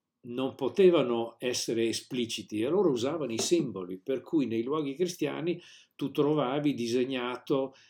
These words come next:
la spiga del pane, oppure trovavi disegnato il, il grappolo d'uva. Anche del grappolo si dice che gli acini, che sono sì individui separati, ma poi vengono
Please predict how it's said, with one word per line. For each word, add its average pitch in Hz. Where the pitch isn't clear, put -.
la 123
spiga 123
del 113
pane, 107
oppure 135
trovavi 123
disegnato 113
il, 113
il 107
grappolo 127
d'uva. 123
Anche 127
del 120
grappolo 147
si 110
dice 120
che 123
gli 139
acini, 151
che 143
sono 151
sì 143
individui 120
separati, 156
ma 123
poi 160
vengono 127